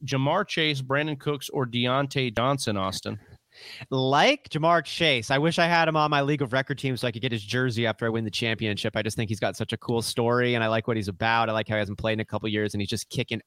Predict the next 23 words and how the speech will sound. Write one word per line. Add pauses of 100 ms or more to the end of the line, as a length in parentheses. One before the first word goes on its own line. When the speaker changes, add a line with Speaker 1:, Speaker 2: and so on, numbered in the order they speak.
Speaker 2:
ass. (280)
But
from
a
fantasy
perspective,
it's
Deontay
Johnson. (260)
We
thought
he
was
gonna
have
a
down
week
last
week.
He
did
not.